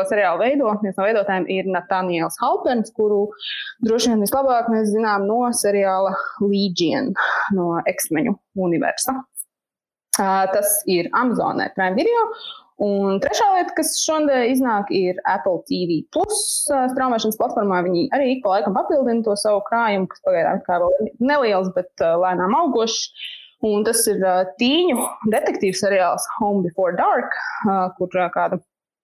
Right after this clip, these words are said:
ā, jauna meitene, ā, dodas atpakaļ uz, ā, pilsētu, kurā viņas, ā, tēvs nāk un kur viņas nāk ir dzīvojusi, un ka tur ir kaut kādas mistērijas, kas ir jāatrisina, un, ā,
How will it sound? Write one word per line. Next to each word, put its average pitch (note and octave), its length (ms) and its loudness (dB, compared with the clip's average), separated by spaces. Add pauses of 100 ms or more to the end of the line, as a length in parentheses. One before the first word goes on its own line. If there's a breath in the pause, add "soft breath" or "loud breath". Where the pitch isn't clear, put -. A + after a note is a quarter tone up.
(420)
ā, G3 100 0
jauna F#3+ 300 2
meitene, G3 400 0 (460 soft breath)
ā, E3+ 200 2
dodas F#3 380 2
atpakaļ F3+ 400 0
uz, E3+ 160 -6 (140)
ā, E3+ 240 2
pilsētu, F3+ 440 -2
kurā F3 280 0
viņas, F3 420 -2 (220)
ā, E3+ 180 2 (880)
tēvs B3+ 320 -2
nāk F#3+ 220 0
un F3+ 80 -2
kur F3+ 100 -2
viņas B3 240 0
nāk F3+ 220 -2
ir F#3 80 -6
dzīvojusi, B3 460 0
un F3+ 100 -2
ka F3 100 -20
tur F3+ 220 -2
ir D#3+ 100 -4
kaut E3 220 -4
kādas - 180 -2
mistērijas, F#3 480 0
kas - 220 -8
ir D#3+ 160 -4 (300 loud breath)
jāatrisina, E3+ 880 0
un, D#3+ 420 0
ā, D#3 140 0